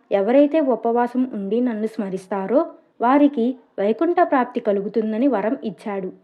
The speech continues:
అందుకే ఈ రోజున వైకుంఠ ద్వారాలు తెరుచుకుంటాయి. ఈ ఏకాదశినే ముక్కోటి ఏకాదశి అని ఎందుకంటారంటే, ఈ రోజున ముక్కోటి దేవతలు వైకుంఠానికి చేరుకుని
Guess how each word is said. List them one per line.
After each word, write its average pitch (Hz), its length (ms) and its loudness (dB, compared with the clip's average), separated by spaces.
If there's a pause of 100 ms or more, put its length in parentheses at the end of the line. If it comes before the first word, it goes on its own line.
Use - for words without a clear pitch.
(260)
అందుకే 240 540 4 (220)
ఈ 254 140 4
రోజున 311 360 6
వైకుంఠ 240 460 2
ద్వారాలు 196 580 0
తెరుచుకుంటాయి. 202 960 -2 (500)
ఈ 277 140 8
ఏకాదశినే 320 880 6 (100)
ముక్కోటి 247 520 0
ఏకాదశి 220 760 2
అని 214 200 -2
ఎందుకంటారంటే, 202 1080 -4 (320)
ఈ 247 180 4
రోజున 254 540 4 (260)
ముక్కోటి 294 500 2
దేవతలు 240 460 2
వైకుంఠానికి 220 920 -2
చేరుకుని 196 480 -4